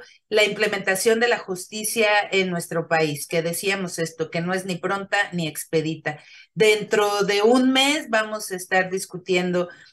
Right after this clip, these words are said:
lo que tiene que ver con la democracia electoral, y ahí también hay violencia en razón de género, y no hacemos más nada desde afuera por querer detenerla, aunque las y los diputados, pero sobre todo las diputadas,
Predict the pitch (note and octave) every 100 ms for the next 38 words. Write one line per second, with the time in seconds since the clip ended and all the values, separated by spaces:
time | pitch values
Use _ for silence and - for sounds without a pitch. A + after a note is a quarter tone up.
0 | _ _ G3+ G3 - G3 F#3 G#3+ G#3+ G#3+
1 | G#3 F#3+ F#3+ F3+ - _ _ _ _ _
2 | _ _ - G#3+ G#3+ G3 F#3+ F#3+ F#3+ G#3
3 | G#3 G#3 A3+ G3+ F3+ F#3+ F#3+ - G3 A3+
4 | - A3+ G3 C4 - A#3 A3+ G3 F#3 F#3
5 | _ F3+ F3+ F#3 F3 F3 F3+ F#3+ E3+ E3+
6 | F3 E3 E3 E3 F#3+ F3+ F3 F#3 F#3+ G3
7 | G#3 - - _ G3+ A3 A3+ A3+ A#3 G#3
8 | G#3 G#3 - - _ _ F#3+ G#3+ G#3+ A3
9 | G#3 G3+ G3+ G3 F3+ G#3 F#3+ F#3 F3+ F3+
10 | G#3+ G#3+ A3 G#3+ F#3+ F3+ F3+ F3+ F3+ F3
11 | F3+ F3+ D#3+ D#3 D3+ D3+ D3 F#3 F#3 F#3
12 | F#3 G3 G3+ G3+ - F#3+ F3+ E3+ F#3 D#3+
13 | D#3 D#3 D3 D3+ - G3 G3+ A#3+ B3 A#3+
14 | D4 D4+ C4+ A3+ A3+ - F3 E3 D#3 D#3+